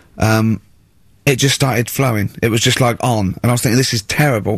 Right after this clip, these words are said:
It was terrible. It was the hot tap. And, uh, of course, everything, the caretaker gone away, everything had been closed down. So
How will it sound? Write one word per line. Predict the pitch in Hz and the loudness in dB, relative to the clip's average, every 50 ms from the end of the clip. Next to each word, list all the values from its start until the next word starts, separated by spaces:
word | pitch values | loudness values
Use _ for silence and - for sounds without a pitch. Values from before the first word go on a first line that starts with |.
| - | -2
It | 95 | -2
was | 92 110 104 | -2 -2 0
terrible. | - - 135 120 120 117 113 | 0 0 0 2 2 2 0
It | 113 113 | 0 0
was | 120 110 110 | 0 0 2
the | 120 | 0
hot | 123 135 - - | 0 0 -2 -2
tap. | - 123 107 101 - - - - - - - - - - | -2 0 0 -2 -4 -6 -14 -20 -20 -18 -18 -16 -6 -2
And, | - 123 123 127 131 | 0 2 2 4 2
uh, | 131 127 131 127 - - _ _ _ _ _ - | 2 2 2 0 -2 -6 _ _ _ _ _ -4
of | - | -2
course, | - 143 127 131 | 0 0 2 0
everything, | 147 135 135 127 120 117 - - | 0 2 2 0 0 0 0 0
the | - 123 117 | 0 0 0
caretaker | - - 143 139 131 - 131 92 107 | 0 0 0 0 0 0 0 0 0
gone | 120 117 117 | 0 2 2
away, | 117 117 | 2 2
everything | - 131 139 127 127 120 123 120 | 2 2 2 2 2 2 2 2
had | 117 - - - - - - _ _ - | 2 0 -4 -12 -20 -20 -20 _ _ -2
been | 123 117 113 | -2 0 2
closed | 110 117 107 104 | 2 2 2 2
down. | - 113 107 104 107 | 2 0 0 0 2
So | - 123 120 120 | 2 2 2 0